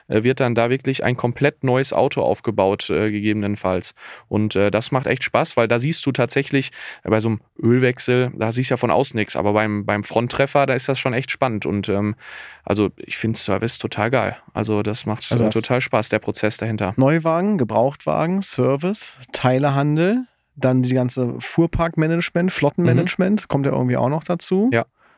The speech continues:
Speaker 2: Ist irgendwas
Speaker 1: Ja, und
Speaker 2: vergessen?
Speaker 1: dann, äh, ist ja, das ist jetzt ja das Rudimentäre oben drüber. Und dann kommt es, pro Markenwelt ist es unterschiedlich.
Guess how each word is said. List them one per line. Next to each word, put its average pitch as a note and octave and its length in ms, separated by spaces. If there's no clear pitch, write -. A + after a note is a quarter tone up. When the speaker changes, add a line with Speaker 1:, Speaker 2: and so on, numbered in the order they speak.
Speaker 2:
Ist - 100
irgendwas A#2+ 200
Speaker 1:
Ja, C#3 120
und C3 180
Speaker 2:
vergessen? C#3+ 340
Speaker 1:
dann, - 0
äh, C#3 480
ist - 160
ja, C3 140
das B2 180
ist C3+ 140
jetzt B2+ 180
ja A#2+ 180
das A2+ 280
Rudimentäre B2+ 560
oben B2 300
drüber. A2+ 420
Und A2+ 120
dann A2 120
kommt B2 200
es, B2 120
pro - 260
Markenwelt C3 560
ist C#3 140
es C#3 120
unterschiedlich. D#3 720